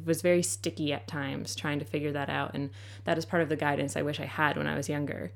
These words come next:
Not f-, for someone to tell me what to do, but to give me suggestions of things that might work and things that, um, things I could try and games I could play and that sort of thing.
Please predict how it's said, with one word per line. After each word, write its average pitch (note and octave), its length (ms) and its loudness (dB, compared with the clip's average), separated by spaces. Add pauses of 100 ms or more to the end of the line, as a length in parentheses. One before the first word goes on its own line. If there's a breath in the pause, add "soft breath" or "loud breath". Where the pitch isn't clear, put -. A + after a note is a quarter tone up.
(400 loud breath)
Not G#3 340 4
f-, - 200 -10
for F#3 120 6
someone E3+ 220 6
to D3+ 60 6
tell E3 180 0
me D#3+ 160 4
what D3 220 2
to D#3+ 100 2
do, D#3+ 420 6 (800)
but - 380 4
to F#3+ 100 0
give E3+ 220 4
me E3 180 6
suggestions D#3 680 -2
of D3 100 -6
things D3+ 280 -4
that D3+ 280 -2 (1120 soft breath)
might E3 320 -2
work G#3 340 4
and D#3+ 160 2
things D#3+ 340 0
that, D3 340 0 (120)
um, D3 520 -4 (1600 soft breath)
things F#3 220 6
I F3+ 80 4
could - 140 0
try D#3+ 560 4
and D#3+ 140 4
games E3 240 4
I D3 60 4
could - 160 -6
play - 400 -6 (120)
and - 240 -4 (800)
that - 160 0
sort - 140 -6
of F3 60 -6
thing. F#3+ 220 -8